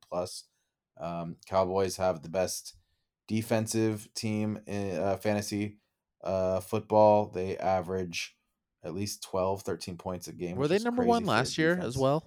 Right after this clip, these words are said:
Speaker 2: with all the dicks?
Speaker 1: Um, perhaps. Um, I mean, Micah Parsons was Defensive Player of the Year. He had a ton of sacks, so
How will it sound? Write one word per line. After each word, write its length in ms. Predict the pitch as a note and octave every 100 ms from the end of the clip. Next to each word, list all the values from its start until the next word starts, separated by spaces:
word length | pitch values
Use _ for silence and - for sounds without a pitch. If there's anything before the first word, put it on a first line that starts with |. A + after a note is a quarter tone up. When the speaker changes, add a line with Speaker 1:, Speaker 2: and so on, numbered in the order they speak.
| -
Speaker 2:
with 180 | C3 C3+
all 160 | C3
the 340 | C3 A#2+ A#2 G#2+ - _ - -
dicks? 220 | A#2 A#2
Speaker 1:
Um, 1160 | G#2+ A#2 B2 B2 B2 A#2+ A#2+ B2 B2 B2+ B2+ B2 _ _ _ _ _ _
perhaps. 760 | B2 G#2+ A#2 C3+ - - - - _ _ _ -
Um, 160 | G2+ G#2
I 20 |
mean, 140 | G#2
Micah 240 | G2+ G2+ F2+
Parsons 480 | G#2+ G#2+ A2 G#2
was 180 | F2+ F2+
Defensive 420 | - - F#2 F2
Player 180 | - F#2+
of 40 | F2+
the 60 |
Year. 160 | F#2 F#2
He 60 | F#2+
had 80 |
a 40 | F2
ton 260 | - F#2 F2+
of 80 |
sacks, 440 | - F2+ F#2 F#2 -
so 220 | F2+ E2+